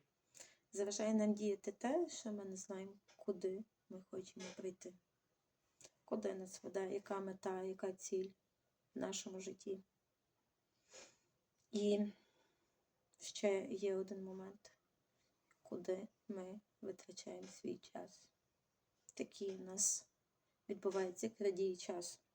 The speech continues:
От ти запланував сьогодні свій день. Або візуально подумав, оце буду робити, оце, оце. А тут щось пішло не так. І інколи в житті треба відмовлятися.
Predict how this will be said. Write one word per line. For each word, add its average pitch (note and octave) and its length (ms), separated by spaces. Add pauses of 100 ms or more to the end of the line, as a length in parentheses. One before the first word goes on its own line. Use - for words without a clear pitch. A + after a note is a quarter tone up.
(720)
От G3+ 160
ти G#3 120
запланував G3+ 540
сьогодні G3 580 (600)
свій - 280
день. F#3 320 (1500)
Або G3 560 (280)
візуально F#3 420
подумав, F#3 460
оце F#3 340
буду G3 260
робити, F3+ 380
оце, G3+ 320
оце. G3+ 300 (720)
А - 120
тут - 240
щось - 240
пішло G3+ 320
не G#3 120
так. G#3 380 (720)
І F#3 260
інколи G3 360
в F#3 60
житті G3 380 (400)
треба G3 220
відмовлятися. F#3 720